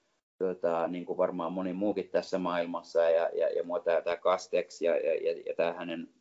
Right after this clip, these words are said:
hänen murteensa ruotiminen ranskalaisessa julkisuudessa, niin, niin se oli niinku siinä mielessä, ää, viihdyttävää tai virkistävää, ää, kun se oli ihan erilainen aihe.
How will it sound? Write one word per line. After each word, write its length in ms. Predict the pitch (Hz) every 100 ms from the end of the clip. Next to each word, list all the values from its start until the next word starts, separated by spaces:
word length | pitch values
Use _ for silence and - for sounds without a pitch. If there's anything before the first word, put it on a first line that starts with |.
| -
hänen 200 | 90 85
murteensa 600 | 92 92 - 87 85 82
ruotiminen 720 | 85 95 87 82 82 82 82
ranskalaisessa 760 | 85 90 87 82 80 85 87 85
julkisuudessa, 960 | 87 90 85 82 - 82 85 - - 82
niin, 160 | 82 _ _ _ _
niin 80 | 82
se 80 | 85
oli 160 | 82 82
niinku 160 | 85
siinä 260 | 90 92 87
mielessä, 400 | 85 80 - - -
ää, 240 | 82 85
viihdyttävää 880 | 107 107 - 87 - 82 78 80 78
tai 160 | 85
virkistävää, 920 | 92 104 92 87 - 82 78 80 78 -
ää, 140 | 82 82
kun 140 | 82
se 60 | 82
oli 180 | 82 85
ihan 240 | 87 80
erilainen 640 | 95 90 85 78 73 - _ _ _ _ _ _ -
aihe. 420 | 92 87 85 -